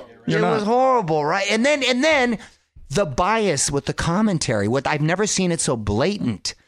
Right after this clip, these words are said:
Speaker 2: as in these last few fights, and in particular,
Speaker 1: Mm, there's
Speaker 2: it was
Speaker 1: an agenda. There's an agenda there.
Speaker 2: God, man, but at least be veiled about it.
Speaker 1: Mario, you know this as a public figure. When, when you do a broadcast or you make an appearance or you're on a show,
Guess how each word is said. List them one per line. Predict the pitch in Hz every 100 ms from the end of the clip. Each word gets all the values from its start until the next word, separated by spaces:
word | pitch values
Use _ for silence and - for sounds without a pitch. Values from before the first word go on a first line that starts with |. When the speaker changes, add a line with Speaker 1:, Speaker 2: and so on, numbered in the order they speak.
| _ _ -
Speaker 2:
as | - 139
in | 151
these | 131 113
last | 123 165 -
few | 143 120
fights, | 135 180 143 139
and |
in | 127
particular, | 131 123 185 190 196 139 113
Speaker 1:
Mm, | 117 117 - _ -
there's | 185
Speaker 2:
it | 226
was |
Speaker 1:
an | 254
agenda. | 160 165 165 123 -
There's | 240
an | 440 415
agenda | - 185 -
there. | -
Speaker 2:
God, | - 185 - 101
man, | 101 147
but | 165 180
at |
least | 165 233 -
be | 220
veiled | 151 107 185 196 233
about | 143 98 90 107
it. | 185
Speaker 1:
Mario, | 190 190
you | 208 285
know | 294
this | 233 170
as | 175
a | 160
public | - 165 170 160
figure. | 147 135 127 131
When, | 131 -
when | 139 139
you | 175
do | 180 196
a | 175
broadcast | 127 127 127 - 120 117 117
or | 117
you | 120
make | 143 139
an | 143
appearance | 131 - 117 117 117
or | 117
you're | 113 117
on | 120
a |
show, | 113 - 110 98 98